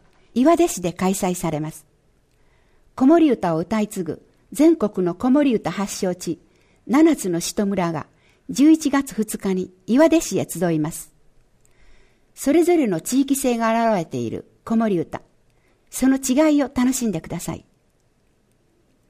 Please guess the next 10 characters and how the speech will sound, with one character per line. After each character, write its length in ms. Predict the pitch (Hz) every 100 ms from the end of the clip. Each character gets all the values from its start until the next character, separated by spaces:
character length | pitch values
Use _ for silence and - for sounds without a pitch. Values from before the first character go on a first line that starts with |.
| _ _ _ _ -
七 300 | 240 302 392
つ 160 | 214
あ 80 | 175
り 100 | 151
ま 120 | 143
す。 200 | - - - _ _ _ _ _ _ _ _
一、 320 | 208 214 262 - _ _ _ _ _
長 300 | - 226 294
崎 280 | 311 277 269
県 300 | - 156 -